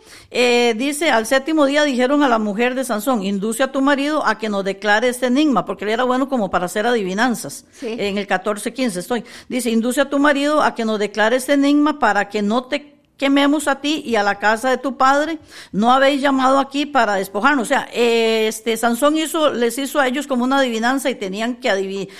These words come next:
Speaker 1: eh, adivinárselo, y si no, perdían unas vestiduras, y no sé, como
Speaker 2: Ah,
Speaker 1: ahí,
Speaker 2: sí.
Speaker 1: eso es como unos tratos
Speaker 2: Sí,
Speaker 1: que él
Speaker 2: sí,
Speaker 1: se
Speaker 2: sí.
Speaker 1: puso a hacer.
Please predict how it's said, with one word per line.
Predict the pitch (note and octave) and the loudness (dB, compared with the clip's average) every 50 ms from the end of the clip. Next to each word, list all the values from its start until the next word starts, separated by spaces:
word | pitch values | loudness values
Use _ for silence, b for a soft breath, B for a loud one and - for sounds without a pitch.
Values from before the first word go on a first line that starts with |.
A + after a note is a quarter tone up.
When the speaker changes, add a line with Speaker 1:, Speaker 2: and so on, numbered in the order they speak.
| B B B | B B B
Speaker 1:
eh, | - - A3 G3+ | -4 -2 0 2
adivinárselo, | G3+ G#3+ G#3+ G#3+ A3 A3+ A3+ A#3+ B3 D4+ C#4 B3 | 2 2 0 -2 0 0 0 0 0 0 -2 -2
y | G3+ G3+ | -2 -4
si | F#3+ G#3+ F#3+ | -6 -6 -6
no, | G3 G#3+ A#3+ B3 A#3+ B3 | -2 0 0 0 0 0
perdían | A#3 G3 G3 F3+ F#3+ A3 A#3+ B3 A#3+ A3+ G3+ F#3 F#3 F3+ - B B B B | -2 -4 -4 -4 -6 -4 0 0 0 0 0 -2 -6 -8 -8 B B B B
unas | - G3 A3+ B3 C4 B3 G#3+ | -8 -6 -2 0 0 0 0
vestiduras, | G3+ G3+ F#3+ - - - F#3 F#3 A3+ C4 D4 D4 C#4 A#3+ | -2 -4 -6 -6 -6 -4 -2 0 0 0 0 0 0 0
y | A3 | 0
no | B3+ D4 | -2 -2
sé, | C#4+ D4+ E4 D#4+ | -2 -2 -4 -4
como | G#3+ A3+ C4+ B3+ | -4 -2 0 2
Speaker 2:
Ah, | A#3 | 2
Speaker 1:
ahí, | B3 C#4 | 2 2
Speaker 2:
sí. | C#4+ D4 D4 A#3+ | 2 2 0 0
Speaker 1:
eso | A#3+ F#4 D#4+ | 2 2 2
es | C4+ C4+ C#4+ C#4 - - C4 | 4 2 2 0 -4 -10 -4
como | - C4 A#3+ B3+ C4 C4 | 0 0 2 2 2 2
unos | D#4 F4+ F4+ D#4 - - | 2 0 0 -2 -2 -2
tratos | C#4+ A#3 G3+ - G3 F3+ | 0 0 0 0 -2 -6
Speaker 2:
Sí, | - | -4
Speaker 1:
que | A3 | -4
él | A3 | -2
Speaker 2:
sí, | B3 B3+ | 0 0
Speaker 1:
se | B3 | -2
Speaker 2:
sí. | C4 | 0
Speaker 1:
puso | B3+ C4 A#3 C4 | -2 -2 0 0
a | |
hacer. | B3+ G#3 G#3+ D#3 - | -2 -2 -4 -6 -8